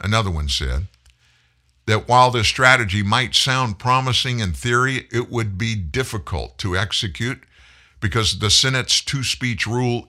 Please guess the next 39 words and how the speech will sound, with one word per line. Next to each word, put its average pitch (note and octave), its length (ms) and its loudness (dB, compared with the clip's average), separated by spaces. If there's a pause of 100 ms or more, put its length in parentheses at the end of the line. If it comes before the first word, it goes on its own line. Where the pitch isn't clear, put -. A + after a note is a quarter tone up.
isn't C#3 420 0
usually A2 540 0
enforced G#2 520 -2
by F#2+ 160 2
the F2 140 -4
chair, G#2+ 580 2 (540)
and A#2 140 2
the A2+ 40 0
minority B2 480 4
can A2 220 -2
circumvent A#2 680 4
it A#2+ 120 -4
by G#2+ 160 4
offering A2 440 2
a G2+ 60 0
slew C3+ 420 0
of G#2 200 -2 (600)
debatable A2+ 640 2
motions A2+ 600 2
that A2 220 -2
would G#2 180 0
set C3+ 260 4
up B2+ 220 -2
new D3+ 240 0
questions A2 720 0
to A#2 120 -2
debate, F#2+ 480 0 (280)
allowing G#2 540 0
each C3 300 -2
senator A2+ 400 0
two A#2+ 300 -4
more C#3 280 0
speeches. - 640 -6 (760)
There C#3+ 140 8
are D3 80 10
a - 20 6
bunch D#3+ 280 0
of F#2 80 -4
problems. D2+ 360 -2